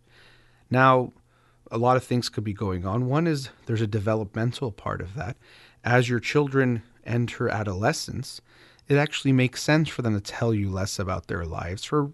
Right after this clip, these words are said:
more, multiple reasons. One is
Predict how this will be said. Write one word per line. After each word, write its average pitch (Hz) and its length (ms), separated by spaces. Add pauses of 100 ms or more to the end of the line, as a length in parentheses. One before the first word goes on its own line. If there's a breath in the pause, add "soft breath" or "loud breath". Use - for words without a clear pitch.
(140)
more, 139 320
multiple 139 440
reasons. - 460 (720 soft breath)
One 175 340
is 131 540